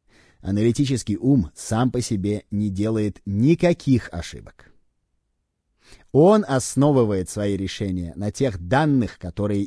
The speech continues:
имеет. Его решения не лучше, чем имеющиеся у него данные. Но и тут он делает очень хорошую работу,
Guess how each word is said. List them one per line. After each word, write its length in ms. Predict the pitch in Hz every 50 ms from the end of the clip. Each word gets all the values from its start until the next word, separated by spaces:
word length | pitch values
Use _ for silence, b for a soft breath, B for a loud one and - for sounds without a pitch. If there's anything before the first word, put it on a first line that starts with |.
| - 104
имеет. 480 | 95 92 98 92 - - _ _ - _ _ _ _ _ _ _ _ _ _ _ _ _ _ _ _ _ _ -
Его 200 | 110 131 131 117
решения 460 | 98 90 - - 160 180 180 185 185
не 180 | 190 180 170 170
лучше, 400 | 160 151 170 185 - - - 175
чем 240 | 160 - 160 151 147
имеющиеся 760 | 139 127 131 143 143 139 135 127 - 127 127 120 - 131 117
у 80 | 90 98
него 260 | 95 90 90 98 92
данные. 600 | 80 76 95 85 85 82 71 64 - _ _ _ _ _ _ _ _ _ _ _ _ _ _ _ _ _ _ _ _ _ _ _ _ _ _ _ _ _ _ _ B B B B B B B B
Но 100 | 104 117
и 160 | 123 117 104
тут 260 | - - 170 202 -
он 160 | 156 151 131
делает 360 | 92 98 104 104 107 107 107 -
очень 300 | - 123 135 127 - 151
хорошую 440 | 135 - 101 87 95 98 - 107 98
работу, 420 | 92 92 87 82 82 - - 80